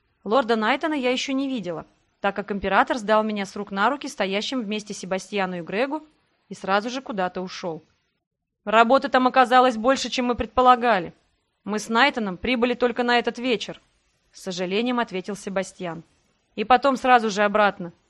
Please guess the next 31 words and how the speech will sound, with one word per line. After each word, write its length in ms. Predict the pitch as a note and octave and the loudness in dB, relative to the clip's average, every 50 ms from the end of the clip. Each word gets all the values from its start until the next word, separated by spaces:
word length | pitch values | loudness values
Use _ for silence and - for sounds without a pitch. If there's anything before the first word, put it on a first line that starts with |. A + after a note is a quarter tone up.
| _ _ _ _ _ _ _ - | _ _ _ _ _ _ _ -4
Думаю, 340 | G#3 B3+ C#4 C4 C4 C4 C4 | 0 2 4 4 4 4 2
еще 180 | - - C#4 | 0 0 -2
дня 180 | B3+ A#3+ C4+ C4+ | 0 2 2 2
три 160 | C4 A#3 A3+ A3 | 2 0 -4 -2
придется 420 | - A#3 A3+ A3+ A#3+ A3 - G#3+ | -2 -2 -2 0 -2 -2 -2 -4
там 160 | - G3 F#3+ - | -6 -4 -4 -4
проторчать». 560 | G3+ G3 G#3+ G#3 G3+ G3 - G#3+ F#3 E3+ - _ _ _ _ _ _ _ _ _ _ _ _ _ _ - | -4 -2 0 -2 -2 -2 -4 -4 -4 -6 -6 _ _ _ _ _ _ _ _ _ _ _ _ _ _ -18
«Все 240 | - - - A3+ | -14 -10 -8 -6
так 180 | A3 B3+ A#3 - | -2 -2 -2 -4
серьезно?» 640 | - - A3+ G#3 G#3+ A3+ C4 F#4+ G4+ G4+ D4+ G#3+ - _ _ _ _ _ _ _ _ _ _ _ _ _ _ - | -4 -6 -6 -4 -2 -2 -2 -2 -2 -2 -6 -6 -6 _ _ _ _ _ _ _ _ _ _ _ _ _ _ -4
«Увы. 500 | B3+ D#4 F4+ D4 C#4 C#4+ D4 C#4+ A3+ - _ _ _ _ _ _ _ _ _ _ - | -2 -2 0 0 0 0 0 -2 -4 -6 _ _ _ _ _ _ _ _ _ _ -8
Не 120 | G#3+ A#3 | -6 -4
представляю, 600 | G#3+ C4 A3+ - - D4 C#4 C4 A#3+ A#3+ B3+ C4+ C4+ | -4 -4 -4 0 2 2 4 4 6 6 6 6 4
как 180 | C#4 C4+ - | 2 -2 -2
князь 260 | - C4 B3+ A3+ - | 0 -2 -2 -2 -2
Китар 340 | - C4 B3+ - C4 A3+ G#3+ | -4 -8 0 4 4 4 4
умудрился 480 | G#3+ A3+ A#3 A3 A#3 B3 A3 - - G3 | 4 0 -2 -2 -2 -4 -4 -4 -4 -2
проворонить 540 | - A#3 A#3+ B3+ C4 C4 A#3+ G#3+ G#3 G3 G3+ | 0 2 4 4 4 4 2 0 -2 -6 -8
у 20 | |
себя 220 | - - G#3 G#3+ | -8 -4 -4 -2
под 180 | G#3 A#3 A#3+ A3 | 2 2 0 2
носом 320 | A#3+ B3 G#3 - G#3 F#3+ | 2 -2 -2 -4 -4 -4
такое 320 | G3 G#3+ G3+ A#3 A#3 A3+ A#3 | -4 -2 -2 0 0 0 0
место. 420 | B3 B3+ A3 F#3 - - F3+ E3+ - _ _ _ _ _ _ _ _ _ _ _ | 0 -2 -4 -4 -6 -8 -12 -14 -14 _ _ _ _ _ _ _ _ _ _ _
Большую 420 | - F3+ - C#4 C4 - C#4+ C4+ C4 | -4 2 2 2 4 2 -2 -2 2
часть 260 | - C#4 C4 C4 - | 4 2 2 4 2
останков 540 | C4 C4 - - C#4 D#4 D#4 D4+ C#4 - A#3 | -2 0 2 4 4 4 4 0 -4 -4 -2
уже 160 | G#3+ A#3 A3+ | 0 0 2
вывезли 400 | G#3+ C#4 D#4+ D4+ B3+ G3+ G#3+ A3+ | 2 0 -2 -2 -2 -4 -4 -4
и 160 | - - A#3 | -4 -4 -6
перезахоронили, 840 | - B3+ A#3 B3 A3+ C4 - C#4 C4+ C4 C4+ C#4 C4+ A#3+ F#3 E3 E3+ | -4 -2 -2 -2 -2 -2 0 2 2 2 2 2 0 -2 -2 -4 -8